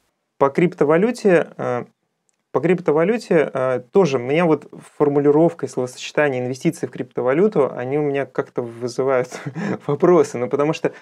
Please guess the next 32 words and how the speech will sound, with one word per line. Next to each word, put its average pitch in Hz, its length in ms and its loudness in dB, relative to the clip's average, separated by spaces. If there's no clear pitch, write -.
э, 123 300 -2
для 123 360 -4
меня 180 140 2
это 175 80 0
звучит 151 260 -2
примерно 143 320 0
так 156 160 0
же, - 100 -14
как 135 140 -10
инвестиции 131 600 -2
в 113 80 -8
доллары 120 500 0
или 127 80 -12
там 117 200 -14
инвестиции 123 600 -8
в 117 40 -18
евро. 123 420 -2
На 123 100 2
мой 202 120 4
взгляд, 165 300 2
всё-таки 139 300 -8
криптовалюта — 139 760 0
это, 135 420 0
э, 123 140 -4
средство 156 440 2
обмена, 123 440 0
да, 135 160 -2
ценностью, 185 720 0
новое, 170 720 2
интересное, 139 680 -2
перспективное, 127 760 -6
возможно, 135 600 -4